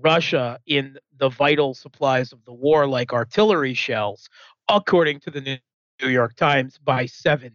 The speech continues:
times Russia's all of nato, uh, then, um, that there are some more parallels that is not being addressed by Zaluzhny, namely that in a war of attrition,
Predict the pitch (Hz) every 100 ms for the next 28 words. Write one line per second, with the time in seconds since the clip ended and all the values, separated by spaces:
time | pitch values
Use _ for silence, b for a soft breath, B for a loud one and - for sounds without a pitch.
0 | 117 - 175 165 135 120 123 120 117 120
1 | _ _ _ _ _ - 113 113 110 113
2 | 117 113 110 - B B B B 151 143
3 | 139 - 170 180 190 175 170 - 160 156
4 | 151 147 _ 160 180 220 _ _ 208 160
5 | 147 190 190 - 175 180 190 - - 202
6 | 185 208 294 226 156 143 127 127 123 123
7 | 127 - 143 160 - - 180 139 160 156
8 | 165 180 - _ 135 151 143 135 127 170
9 | 175 - _ 135 123 113 107 b b -
10 | 127 135 127 123 113 117 104 - B B
11 | 151 156 170 190 160 147 143 135 - -
12 | 156 156 143 143 160 151 151 143 139 -
13 | 202 202 165